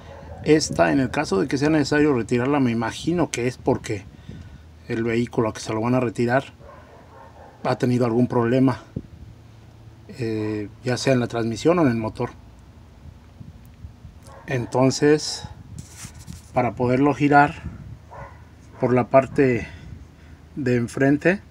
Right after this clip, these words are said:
en la polea donde va, me parece que conecta hacia el cigüeñal del motor,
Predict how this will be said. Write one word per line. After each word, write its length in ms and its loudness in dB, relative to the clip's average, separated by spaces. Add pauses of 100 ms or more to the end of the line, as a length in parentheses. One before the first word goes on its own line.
(680)
en 180 2
la 120 2
polea 400 4
donde 260 4
va, 540 4 (1500)
me 200 4
parece 340 2
que 80 2
conecta 380 0
hacia 200 -4
el 80 -4
cigüeñal 520 -2
del 140 4
motor, 340 -2